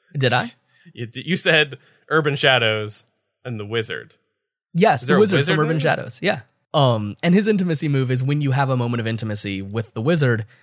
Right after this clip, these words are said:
Speaker 1: uh, you have a minus one for, a mi-, I think a minus one ongoing to run away. So what can happen is you have,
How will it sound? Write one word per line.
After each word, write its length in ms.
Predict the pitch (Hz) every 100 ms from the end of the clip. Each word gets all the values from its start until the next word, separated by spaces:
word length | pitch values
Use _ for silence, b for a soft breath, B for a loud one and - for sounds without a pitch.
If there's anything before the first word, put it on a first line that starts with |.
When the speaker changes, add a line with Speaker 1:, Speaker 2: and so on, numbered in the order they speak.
| b b -
Speaker 1:
uh, 180 | 123 113
you 220 | - 143 127
have 200 | 131 117
a 120 | 113
minus 420 | 113 123 127 120
one 300 | 113 117 113
for, 420 | 107 - 127 120 -
a 100 | 135
mi-, 280 | 123 120 147
I 60 | 139
think 160 | 285
a 40 | 262
minus 300 | 117 143 143
one 140 | 120 -
ongoing 800 | 113 123 123 110 110 101 78 160 _ -
to 100 | 143
run 200 | 117 107
away. 380 | 95 65 - _ _ _ -
So 400 | - 196 170 160 -
what 200 | 208 -
can 120 | 208
happen 280 | 185 190 147
is 180 | 123
you 120 | 151 127
have, 680 | - 147 135 131 120 117